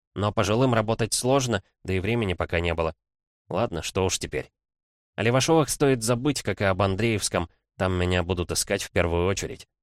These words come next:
Придется придумывать себе новую легенду. Водичка в озере оказалась ледяная, тут явно били ключи.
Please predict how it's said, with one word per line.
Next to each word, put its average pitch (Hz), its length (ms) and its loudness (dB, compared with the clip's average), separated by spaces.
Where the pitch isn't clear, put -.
Придется 117 440 -2
придумывать 127 580 0
себе 90 280 -2
новую 95 400 0
легенду. 73 500 -8
Водичка 127 500 0
в 127 60 2
озере 135 320 2
оказалась 117 520 0
ледяная, 110 600 -2
тут 98 200 -6
явно 98 380 0
били 87 220 -2
ключи. - 480 -6